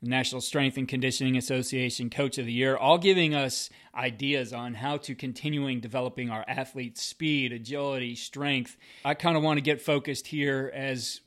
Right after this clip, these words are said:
we continue to go through this on the skill side of this, right? Our athlete's skill needs to develop, but, you know, you're not there necessarily to coach them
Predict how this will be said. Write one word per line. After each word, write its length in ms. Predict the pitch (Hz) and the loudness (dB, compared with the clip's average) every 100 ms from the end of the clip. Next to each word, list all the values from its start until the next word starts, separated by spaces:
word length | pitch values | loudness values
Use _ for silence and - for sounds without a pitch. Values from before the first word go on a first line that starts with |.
| 131 | -8
we 400 | 127 123 120 - - | -4 -4 -4 -8 -6
continue 460 | 139 131 175 165 | -4 2 4 6
to 80 | 135 | 4
go 180 | 139 123 | 2 0
through 280 | 143 196 196 | 4 4 6
this 280 | 135 127 - | 2 0 -4
on 460 | 135 127 127 127 - _ | -2 2 2 0 -4 _
the 80 | 135 | -8
skill 340 | 131 - 165 165 | -6 0 4 4
side 300 | - 123 120 | 2 -2 -2
of 100 | 110 | -6
this, 240 | 76 - | -8 -6
right? 240 | 135 139 | 0 4
Our 160 | 139 165 170 | 6 6 6
athlete's 480 | 151 - 147 127 | 4 2 -4 -6
skill 520 | - - 185 139 110 - - - | -8 0 2 4 0 -8 -18 -2
needs 340 | 143 143 120 | 2 2 2
to 120 | - | -4
develop, 500 | 127 113 127 131 147 | -4 0 2 2 0
but, 240 | 139 127 - | -2 -2 -4
you 120 | 143 127 | -6 -4
know, 100 | 139 | 0
you're 160 | 143 | 2
not 260 | 165 165 131 | 2 2 0
there 260 | 147 147 | -2 0
necessarily 720 | 139 135 - 123 147 135 127 | -2 -4 -6 -8 -8 -4 -4
to 80 | 120 | -6
coach 460 | 117 139 131 - - | -6 -8 -6 -8 -8
them 280 | 139 131 | -4 -4